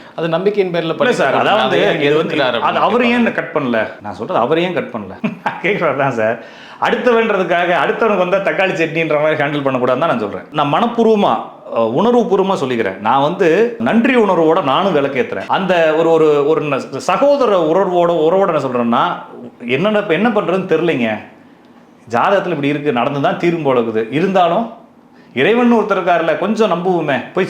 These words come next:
Speaker 2: செஞ்சு பாருங்க அப்படின்னு சொல்றது வேற. இது ஸ்ட்ரிக்டா ஹார்ட் பார்த்தா ப்ளூ கலர், சிவப்பு கலர் வெட்டு, அஹ், குழந்தை பிறக்கணுமா மஞ்சள் கலர் ரிப்பன் வெட்டுன்னு சொல்றதுக்குலாம் நான் ஆள் கிடையாது. நிறைய பேரை காசிக்கு போக சொல்றாங்க.
Speaker 1: ம்.
Speaker 2: இப்ப நேத்து கூட ஒரு லேடிங்க,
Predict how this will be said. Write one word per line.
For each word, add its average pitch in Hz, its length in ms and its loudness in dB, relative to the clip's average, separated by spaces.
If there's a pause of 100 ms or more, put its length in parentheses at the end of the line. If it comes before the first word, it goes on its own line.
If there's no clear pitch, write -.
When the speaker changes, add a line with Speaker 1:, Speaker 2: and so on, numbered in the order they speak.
Speaker 2:
செஞ்சு 190 160 -2
பாருங்க 156 360 0 (100)
அப்படின்னு 202 380 0
சொல்றது 160 360 -2
வேற. 113 340 0 (320)
இது 135 220 2
ஸ்ட்ரிக்டா 185 600 -2 (680)
ஹார்ட் 202 400 0
பார்த்தா 180 540 2 (220)
ப்ளூ 185 220 2
கலர், 175 200 0
சிவப்பு 170 260 0
கலர் 147 220 0
வெட்டு, 113 320 -2 (1160)
அஹ், 175 440 0
குழந்தை 240 320 2
பிறக்கணுமா 185 340 0
மஞ்சள் 175 260 0
கலர் 185 200 0
ரிப்பன் 151 280 -2
வெட்டுன்னு 151 340 0
சொல்றதுக்குலாம் 143 420 0
நான் 156 40 -4
ஆள் 123 240 0
கிடையாது. 104 320 -2
நிறைய 185 320 0
பேரை 208 160 0
காசிக்கு 170 420 -2
போக 110 180 -4
சொல்றாங்க. 87 340 -10
Speaker 1:
ம். 104 40 -16
Speaker 2:
இப்ப 95 180 -8
நேத்து 185 300 0
கூட 175 140 2
ஒரு 165 160 2
லேடிங்க, 113 440 -2